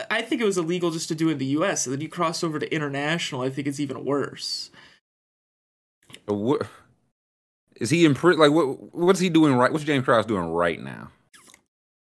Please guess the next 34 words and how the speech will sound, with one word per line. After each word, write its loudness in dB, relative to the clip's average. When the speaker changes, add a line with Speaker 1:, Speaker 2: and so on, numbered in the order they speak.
Speaker 1:
I 0
Speaker 2:
What's -4
Speaker 1:
think 2
Speaker 2:
his 2
next 2
steps? -8
Speaker 1:
I -2
think -4
he's -2
prob-, -4
well, 0
he's -2
probably 0
talking -2
to -2
lawyers 0
a -6
lot. -8
That's -2
probably -2
his, -2
his -4
next -2
step -2
is -2
to 0
get -2
a 0
defense -4
going. -6
But, -2
but 0
Speaker 2:
And 2
Speaker 1:
he 2